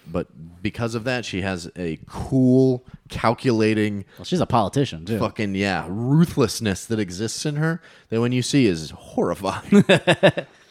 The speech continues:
Speaker 1: This is an example of that. I was young, and it was not a significant amount of money. I was drinking at the time, and I overdrafted a Bank of America account for, like, five hundred dollars or something. And I had no money, so I just never paid them.
Speaker 2: Yeah.
Speaker 1: And eventually I went to a collections,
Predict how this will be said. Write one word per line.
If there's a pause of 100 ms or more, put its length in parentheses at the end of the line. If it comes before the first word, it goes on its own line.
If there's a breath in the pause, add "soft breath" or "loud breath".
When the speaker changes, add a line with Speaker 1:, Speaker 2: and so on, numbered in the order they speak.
Speaker 1:
This
is
an
example
of
that.
I
was
young,
and
it
was
not
a
significant
amount
of
money. (680 soft breath)
I
was
drinking
at
the
time,
and
I
overdrafted
a
Bank
of
America
account
for, (300)
like,
five
hundred
dollars
or
something. (720 soft breath)
And
I
had
no
money,
so
I
just
never
paid
them.
Speaker 2:
Yeah.
Speaker 1:
And
eventually
I
went
to
a
collections,